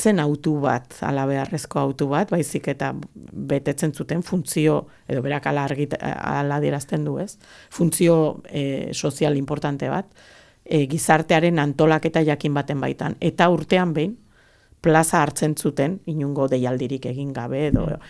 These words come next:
Speaker 1: adostu gabe, "Ah, gaur ringo dugu," ala eta ala. Baina hartu egiten zuten,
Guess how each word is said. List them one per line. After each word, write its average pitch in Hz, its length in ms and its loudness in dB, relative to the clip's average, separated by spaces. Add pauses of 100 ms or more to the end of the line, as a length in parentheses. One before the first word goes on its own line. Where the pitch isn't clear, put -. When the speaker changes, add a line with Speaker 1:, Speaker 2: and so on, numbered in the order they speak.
(120)
Speaker 1:
adostu 139 420 -2
gabe, 127 500 -4
"Ah, - 220 -10
gaur 165 220 -2
ringo 156 280 -4
dugu," 139 280 -6
ala 143 180 -8
eta 143 140 -10
ala. 139 200 -8 (560)
Baina 156 280 -2
hartu 160 240 -2
egiten 143 340 0
zuten, 123 440 -6